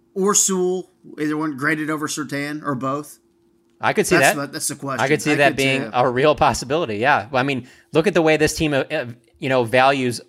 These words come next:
Speaker 2: the offensive line, and you can say, "Well, there's new coaches in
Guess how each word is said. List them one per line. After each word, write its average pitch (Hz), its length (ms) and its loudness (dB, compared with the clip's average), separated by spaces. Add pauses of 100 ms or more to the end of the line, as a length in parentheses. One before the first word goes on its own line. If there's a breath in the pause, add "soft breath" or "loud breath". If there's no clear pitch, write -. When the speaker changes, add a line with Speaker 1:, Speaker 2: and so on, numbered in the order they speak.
(100)
Speaker 2:
the 123 100 -6
offensive 127 460 2
line, 110 400 -2
and 123 280 -2 (240 loud breath)
you 151 120 0
can 160 120 0
say, 151 200 4
"Well, 139 100 2
there's 131 180 0
new 143 140 -2
coaches 143 440 0
in 113 280 -2